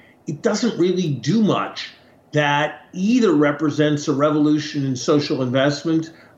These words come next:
on social policy or a revolutionary investment in the future of our country. And I think that's something we're gonna look back on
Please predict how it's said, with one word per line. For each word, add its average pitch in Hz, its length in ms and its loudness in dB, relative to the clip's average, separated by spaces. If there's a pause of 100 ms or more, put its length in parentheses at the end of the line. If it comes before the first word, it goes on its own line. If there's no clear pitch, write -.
(120)
on 147 220 2
social 165 420 0
policy 170 720 -2 (320)
or 208 400 6
a - 40 4
revolutionary 165 960 2
investment 147 680 0
in 139 80 0
the 135 80 -2
future 147 420 -2
of 127 60 0
our 127 200 0
country. - 440 -4 (540)
And 156 380 0
I 151 100 -2
think 254 180 0
that's 202 220 -2
something 190 380 0
we're 156 120 0
gonna 156 180 2
look 151 380 0
back 160 360 -4
on 127 600 -4